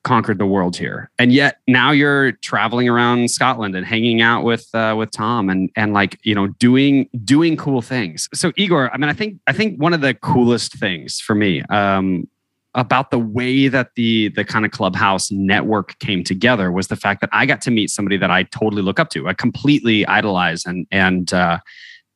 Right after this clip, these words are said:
and, and has reached the pinnacle of this industry. But we never,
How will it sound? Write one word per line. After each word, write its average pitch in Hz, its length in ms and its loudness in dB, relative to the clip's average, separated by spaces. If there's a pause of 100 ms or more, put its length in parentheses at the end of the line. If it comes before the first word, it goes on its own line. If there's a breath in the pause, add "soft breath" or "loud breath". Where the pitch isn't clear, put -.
(160)
and, 101 420 2 (520)
and 98 160 -4
has - 280 0
reached 113 580 0
the 101 320 -2 (140)
pinnacle 127 540 0
of 95 160 -4
this 101 500 -2 (320)
industry. 135 380 2
But 95 160 -2
we 131 120 2
never, 175 280 2